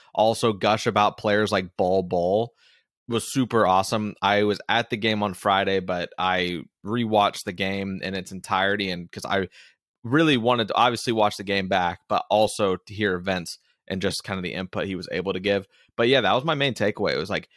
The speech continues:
seeing him talk about Bol Bol. He, Bol Bol, like, split the defenders and had some jump shot where he rose up from, like, right behind the, the free throw line, I believe. And Vince was talking about how, you know,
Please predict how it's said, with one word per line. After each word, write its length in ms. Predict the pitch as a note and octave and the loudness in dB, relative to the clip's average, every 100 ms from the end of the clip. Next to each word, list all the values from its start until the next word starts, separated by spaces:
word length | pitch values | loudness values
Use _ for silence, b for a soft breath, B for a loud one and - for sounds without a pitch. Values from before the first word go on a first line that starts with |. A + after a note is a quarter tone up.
| b | b
seeing 320 | b - D3 C3+ | b -4 -4 -2
him 420 | A2+ A2 G#2+ G2+ _ _ | 0 0 -2 -6 _ _
talk 240 | - G#2+ G#2 | 0 0 2
about 360 | G2 G2 F2 | 2 2 2
Bol 240 | F#2 F#2+ F#2+ | 2 2 2
Bol. 340 | F#2 G2 G2 | 2 2 2
He, 320 | F#2+ A2 G#2 F#2+ _ _ | 0 -2 -4 -8 _ _
Bol 180 | - C#3+ | 2 2
Bol, 340 | A2+ G#2 G2+ G2 | 4 4 4 2
like, 220 | F#2 - | -2 -4
split 300 | - - G2+ | -10 -8 -6
the 80 | G#2 | -4
defenders 560 | F#2+ - G2 F#2+ F#2+ | -4 -4 -4 -2 -4
and 100 | F#2+ | -6
had 240 | F#2 F#2 - | -4 -4 -6
some 260 | G2 F2+ | -10 -10
jump 260 | F2+ F2 D2 | -8 -8 -6
shot 340 | - F2 B1 | -2 -2 -2
where 120 | C#2+ | -4
he 80 | F2 | -6
rose 320 | F2 F2 F2+ | -4 -6 -4
up 200 | F2 E2 | -4 -4
from, 120 | - F2+ | -6 -10
like, 240 | D2+ - b b _ | -10 -12 b b _
right 240 | G#2+ G#2+ | 0 0
behind 320 | D#2+ F#2 G2 F#2 | 0 -2 -2 -2
the, 100 | F2 | -4
the 100 | - | -8
free 260 | - - G#2 | -8 -4 -4
throw 200 | G2+ G2+ | 0 2
line, 240 | G#2 G#2 | 2 2
I 80 | G#2 | 0
believe. 420 | G2 G#2 G#2 G#2+ - b b _ - | -2 -2 -2 -4 -8 b b _ -4
And 160 | A#2+ | -2
Vince 220 | G#2 A2 - | -2 -4 -6
was 100 | G2+ | -4
talking 440 | G#2+ F#2 G2 F#2 | 0 0 -2 -8
about 320 | F2+ F2+ D#2 | -2 0 0
how, 420 | F#2+ F2+ F2 E2 - | 0 -2 -2 -4 -8
you 120 | - F#2 | -10 -8
know, 260 | D#2 C2+ | -8 -10